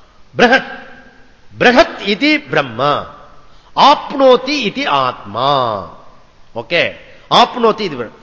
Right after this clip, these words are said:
ரெண்டு இன்ஃபினிட். ஓகே, so to pervade, ரெண்டும் இன்ஃபினிட் என்பது. ஓகே, இங்க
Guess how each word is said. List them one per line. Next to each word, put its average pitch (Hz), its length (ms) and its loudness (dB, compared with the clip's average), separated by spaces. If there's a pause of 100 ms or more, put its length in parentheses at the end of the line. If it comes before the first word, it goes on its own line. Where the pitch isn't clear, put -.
(160)
ரெண்டு 156 300 -4
இன்ஃபினிட். 135 800 -8 (380)
ஓகே, 120 340 -2 (580)
so - 240 -6 (160)
to 190 200 -8 (340)
pervade, 107 840 -8 (440)
ரெண்டும் 151 420 -2 (460)
இன்ஃபினிட் 120 640 -10
என்பது. 90 380 -12 (480)
ஓகே, 107 400 -12 (280)
இங்க 160 520 -4